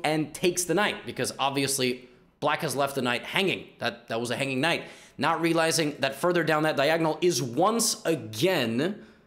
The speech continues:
a full blunder of a queen. Although here, it would be scientifically better not to take the queen, but to throw in the Zwischenzug in between move, check.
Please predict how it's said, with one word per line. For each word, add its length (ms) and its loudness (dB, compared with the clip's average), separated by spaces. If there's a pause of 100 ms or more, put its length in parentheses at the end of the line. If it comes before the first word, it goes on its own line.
(380)
a 120 2
full 260 2
blunder 360 2
of 80 0
a 40 -2
queen. 400 0
Although 240 4
here, 300 2
it 160 2
would 120 4
be 100 2
scientifically 600 0
better 380 2 (240)
not 200 2
to 80 0
take 200 0
the 60 2
queen, 380 2
but 140 -2
to 100 -2
throw 240 0
in 280 0
the 100 0
Zwischenzug 640 0
in 240 4
between 360 2
move, 300 2 (720)
check. 540 0